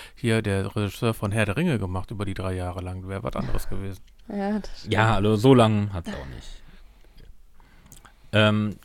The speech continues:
Speaker 3: dann zu dem, was du eben gesagt hat, hast, Erster, ähm, das mit dem U-Boot, was ich hier gerade noch lese. Ähm, ich lese einfach mal hier vor. Der Film spielt im Jahr neunzehnhundertsechsunddreißig. Einige der gezeigten Waffen und Uniformen der Nazis gab es in diesem Jahr noch nicht.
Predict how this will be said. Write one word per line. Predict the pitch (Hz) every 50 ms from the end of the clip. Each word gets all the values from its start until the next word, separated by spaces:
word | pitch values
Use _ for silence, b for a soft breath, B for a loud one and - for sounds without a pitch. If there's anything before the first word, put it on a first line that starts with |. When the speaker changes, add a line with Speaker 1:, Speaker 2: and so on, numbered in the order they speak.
| - -
Speaker 3:
dann | 110 107 107 110 107 104 95
zu | - - 107
dem, | 110 117 117 113 101
was | 104 98 - 107
du | 135 165 -
eben | 107 104 95 95 92 87
gesagt | 85 - 85 82 - - -
hat, | 85 - - - -
hast, | - 85 82 - -
Erster, | - 87 80 78 - - - 71 76 - B B B B B B B -
ähm, | 104 98 95 92 95 92
das | 85 98 - 95
mit | 87 -
dem | 90 -
U-Boot, | 135 135 107 92 73 76 73 - -
was | 85 82
ich | 80 -
hier | - 85 85
gerade | - - 73 80 80
noch | 82 78 73 -
lese. | 87 80 82 85 98 117 156 - B B B B B B B B B -
Ähm, | 107 107 107 107 107 101
ich | 95 - -
lese | 117 110 - 104
einfach | 95 107 98
mal | 95 92
hier | 95 98 92
vor. | - - 92 90 110 170 170 - b b b b b b
Der | - 107 107
Film | - - 165 170
spielt | - - 156 143 -
im | 120 120
Jahr | 120 113 117
neunzehnhundertsechsunddreißig. | 120 123 135 143 135 120 117 104 101 113 - - - 107 101 - 90 82 78 - 76 - - -
Einige | 107 120 147 151 139 123
der | 117 110 113
gezeigten | - 120 107 - - 131 - - 107 98 101
Waffen | 127 135 - 104
und | 92 -
Uniformen | - 131 156 139 - - 92 90 85
der | 85 85
Nazis | 85 90 113 - - 98 - -
gab | 98 113 175 196 -
es | 107 -
in | 95 92 87
diesem | 90 85 87 82
Jahr | 73 76
noch | 69 71 71 -
nicht. | 71 65 -